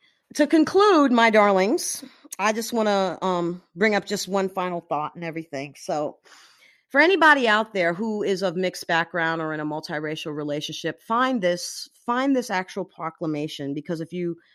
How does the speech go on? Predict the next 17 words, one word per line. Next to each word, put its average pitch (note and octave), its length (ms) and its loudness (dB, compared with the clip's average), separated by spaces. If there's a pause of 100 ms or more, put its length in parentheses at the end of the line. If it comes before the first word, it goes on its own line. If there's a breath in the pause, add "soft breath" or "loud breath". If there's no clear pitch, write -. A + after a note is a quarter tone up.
(280 soft breath)
if - 60 -12
you G#3 60 0
ever B3+ 120 0
feel B3+ 260 2
lost, G3 640 4
alone, F#3 840 0
ignored, F3 500 0
depressed, D#3+ 640 -6
what F3+ 160 -4
you G#3+ 80 -8
need G3+ 200 -6
to F#3 60 -2
do E3+ 40 0
is D#3+ 80 -6
print - 280 -8
it G3 80 -4
out, G3 400 2